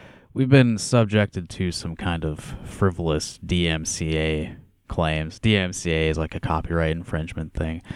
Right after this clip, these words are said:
Uh, we've been reviewing a, a book by a local author over on our Patreon, patreon dot com slash rock hard caucus. Uh, it's, it's, I think,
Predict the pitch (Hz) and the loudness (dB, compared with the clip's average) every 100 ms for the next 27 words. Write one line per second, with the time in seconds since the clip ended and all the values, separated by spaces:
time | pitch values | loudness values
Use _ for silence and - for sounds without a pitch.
0 | - - - 92 90 104 110 131 117 92 | -16 -20 -2 2 6 4 6 4 4 0
1 | 95 98 92 82 76 76 73 78 76 80 | 2 4 4 2 -2 -2 -2 -2 0 2
2 | 78 - 78 73 73 76 78 78 - - | 0 0 -2 0 0 0 0 -2 -2 -2
3 | 76 - 76 78 - - - 80 80 73 | -2 -2 -2 -2 -4 -8 -2 0 0 -2
4 | 73 76 78 73 76 71 - 85 76 76 | -2 -2 -2 -4 -4 -6 -2 -2 0 0
5 | 73 73 73 69 82 76 73 - 73 76 | -2 0 -2 -2 -2 0 -2 -2 -2 -2
6 | - 76 76 78 76 - 76 80 78 76 | -2 -2 0 -4 -2 -2 -2 -2 -4 -6
7 | - - - - - 101 104 110 127 143 | -8 -12 -18 -18 -2 2 4 4 2 -2
8 | 139 - - 107 113 117 117 151 | -4 -8 -4 0 2 4 4 2